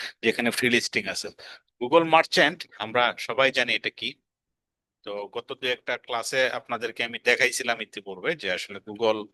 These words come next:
আহ, মার্চেন্ট সেন্টারের যে কাজ কিভাবে করতে হয় সবকিছু মোটামুটি দেখাইছি, এটা আসলে কিভাবে কাজ করে। তো আজকে দেখবো মূলত আমরা এখানে কিভাবে এন্ট্রি নেব, ঠিক আছে? তো আমরা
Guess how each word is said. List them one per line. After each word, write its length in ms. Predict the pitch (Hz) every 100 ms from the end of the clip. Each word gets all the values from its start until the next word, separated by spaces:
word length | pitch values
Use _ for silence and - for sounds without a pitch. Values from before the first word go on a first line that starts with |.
| - _ _ -
আহ, 340 | 101 92 92
মার্চেন্ট 380 | 107 113 - 117
সেন্টারের 400 | - 104 107 101
যে 120 | -
কাজ 420 | - 120 113 -
কিভাবে 320 | - 113 107 107
করতে 340 | 123 110 117
হয় 260 | 98 104 95
সবকিছু 480 | - - 151 -
মোটামুটি 420 | 120 117 117 107 104
দেখাইছি, 400 | 107 104 - 104
এটা 200 | 98 110
আসলে 240 | - 107
কিভাবে 360 | - 113 110 104
কাজ 220 | 110 -
করে। 500 | - - 127 104 87 87 101 _ _ _ _ _ _ -
তো 60 |
আজকে 240 | 123 - 156
দেখবো 320 | 160 156 151
মূলত 300 | 151 156 147
আমরা 240 | 135 131
এখানে 260 | 117 135 135
কিভাবে 280 | 123 117 120
এন্ট্রি 240 | 127 139
নেব, 180 | 117 90 _ _ _
ঠিক 140 | -
আছে? 200 | 175 98
তো 140 | -
আমরা 320 | 107 120 117